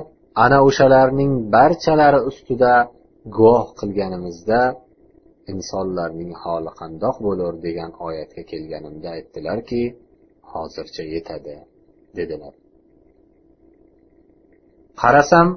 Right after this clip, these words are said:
ikki ko'zlaridan yosh oqayotgan ekan. Muttafaqun alayh.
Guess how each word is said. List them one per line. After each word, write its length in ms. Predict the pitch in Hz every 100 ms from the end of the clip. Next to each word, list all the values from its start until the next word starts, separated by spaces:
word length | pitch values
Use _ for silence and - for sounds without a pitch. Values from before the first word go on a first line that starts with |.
| - _ _
ikki 280 | 110 107 -
ko'zlaridan 760 | - 104 92 92 82 82 90 90 - _ _ -
yosh 220 | 95 -
oqayotgan 560 | - - 76 73 - 73
ekan. 280 | 73 - _ _ _ _ _ _ _ _ _ _ _ _ _ _ _ _ _ _ _
Muttafaqun 640 | 104 - 117 - 82 - 92
alayh. 340 | 82 76 76